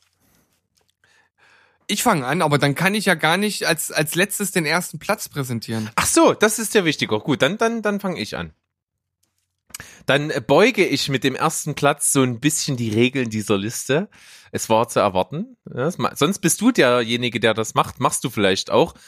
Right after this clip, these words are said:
Speaker 2: Aber diesmal mach ich's. Und zwar ist bei mir auf dem fünften Platz der besten Superheldenfilme für mich Gran Torino.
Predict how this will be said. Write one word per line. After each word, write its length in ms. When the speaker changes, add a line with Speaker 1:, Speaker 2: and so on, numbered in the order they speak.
Speaker 2:
Aber 180
diesmal 280
mach 180
ich's. 340
Und 180
zwar 340
ist 180
bei 140
mir 280
auf 180
dem 180
fünften 480
Platz 400
der 100
besten 300
Superheldenfilme 760
für 160
mich 360
Gran 300
Torino. 680